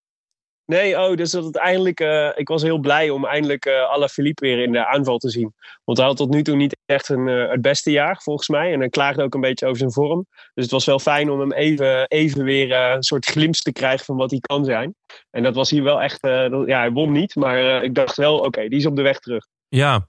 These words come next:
Speaker 2: maar het, hij heeft wel een rare keus gemaakt, vind ik, Alaphilippe. Hij heeft vorig jaar het beste jaar uit zijn carrière gehad.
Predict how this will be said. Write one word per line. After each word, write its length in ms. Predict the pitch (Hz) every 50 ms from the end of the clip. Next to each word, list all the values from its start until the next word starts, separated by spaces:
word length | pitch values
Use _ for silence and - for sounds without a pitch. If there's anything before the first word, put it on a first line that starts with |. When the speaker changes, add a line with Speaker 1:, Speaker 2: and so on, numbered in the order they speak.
| - - - - - 139 120 92
Speaker 2:
maar 200 | - 117 113 117
het, 220 | - 175 - - -
hij 240 | - 466 - 165 165
heeft 240 | 170 180 - - - -
wel 160 | 190 208 208
een 80 | 175
rare 260 | 151 185 180 175 135 113
keus 300 | - - 233 254 180 -
gemaakt, 380 | - - 98 90 87 - -
vind 200 | - 92 90 -
ik, 220 | 95 85 - - - -
Alaphilippe. 580 | - 104 98 98 92 - 107 92 90 85 - - _ _ _ _ _ _ _ _
Hij 120 | - 123 147
heeft 200 | 156 139 - -
vorig 260 | - 170 175 165 -
jaar 340 | 139 113 113 104 92 85 80 _ _ _ -
het 160 | - 98 92
beste 260 | 98 104 101 - -
jaar 200 | 107 98 92 92
uit 140 | 98 98 92
zijn 180 | - - 101 95
carrière 240 | 95 95 104 113 127
gehad. 360 | - - 151 - - -